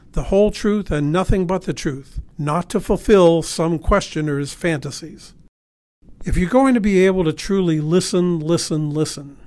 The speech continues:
you need to avoid anything that will make that unnatural discipline even more difficult. To accomplish this,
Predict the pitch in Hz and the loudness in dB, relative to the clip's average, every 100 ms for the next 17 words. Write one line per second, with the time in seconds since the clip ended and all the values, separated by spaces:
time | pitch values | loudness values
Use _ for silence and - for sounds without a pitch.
0 | - - - - 180 214 247 247 190 147 | -20 -20 -20 -6 -2 0 0 2 0 2
1 | 175 185 175 180 180 180 147 135 139 151 | 2 2 2 2 2 2 -2 -4 -6 -6
2 | 143 147 170 190 185 160 156 - 185 196 | -4 -2 0 0 -2 -2 -2 -2 0 0
3 | 196 185 180 175 165 131 175 - 123 139 | 2 0 -2 -2 -2 0 -2 -2 -8 -10
4 | 139 - - - - - 180 175 170 165 | -12 -16 -20 -20 -20 -2 0 2 2 2
5 | 160 143 156 151 143 123 123 - - - | 0 0 -4 -4 -12 -12 -14 -20 -20 -20
6 | - - - - 147 143 - 214 220 - | -20 -20 -20 -16 -10 -10 -2 0 0 0
7 | 190 - 175 175 - | -2 0 -2 -2 -6